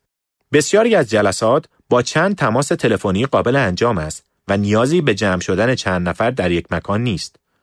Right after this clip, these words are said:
انتخاب رسانه مناسب برای ایجاد ارتباط با دیگران در محل کار می‌تواند باعث صرفه‌جویی در وقت شود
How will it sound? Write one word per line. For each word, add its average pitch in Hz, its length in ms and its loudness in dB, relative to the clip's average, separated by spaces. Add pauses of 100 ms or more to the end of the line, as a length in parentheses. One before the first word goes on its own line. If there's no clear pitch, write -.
(300)
انتخاب 113 480 0
رسانه 87 520 -2
مناسب 85 560 -2 (300)
برای 131 320 2
ایجاد 90 340 -2
ارتباط 90 500 -2
با 85 120 0
دیگران 85 480 -2 (260)
در 95 140 0
محل 90 340 0
کار 110 260 0
می‌تواند 131 720 0 (260)
باعث 113 300 2
صرفه‌جویی 95 640 -2
در 90 240 0
وقت 120 240 -2
شود 117 340 0